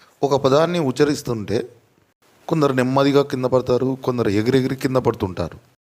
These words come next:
ఆ విధంగా కింద పడడం అనేది పరిశుద్ధాత్మ వాళ్ళలో ప్రవేశించినందుకు కింద పడతారా, లేదంటే వాళ్ళలో ఉన్న దయ్యాలు బయటికి పోయినందుకు కింద పడతారా అనే క్లారిటీ అయితే ఉండదు. అయితే బైబిల్లో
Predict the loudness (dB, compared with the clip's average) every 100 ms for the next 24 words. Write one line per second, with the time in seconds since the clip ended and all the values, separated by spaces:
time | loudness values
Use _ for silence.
0 | _ _ 0 0 2 0 0 -2 -2 0
1 | 0 0 -2 -2 -4 -4 -6 -10 -16 _
2 | _ -10 -4 -2 2 2 2 -4 0 0
3 | 0 -2 -2 -2 -2 -4 -6 -4 -4 -6
4 | -10 -4 -2 0 0 0 0 0 -2 -8
5 | -20 -20 -20 -20 -18 -2 4 4 4 0
6 | 2 2 2 -2 -12 -20 _ 0 2 4
7 | 4 2 0 -2 2 2 4 2 2 0
8 | 0 -2 -2 0 -2 -4 -6 -8 -4 -2
9 | -2 0 0 0 -2 -8 -20 _ -20 -4
10 | 0 2 2 0 2 2 2 2 2 2
11 | 2 2 0 -2 -4 -20 _ _ _ _
12 | _ -2 -2 2 0 0 -6 -18 _ _
13 | _ _ _ _ _ 0 2 2 2 2
14 | 0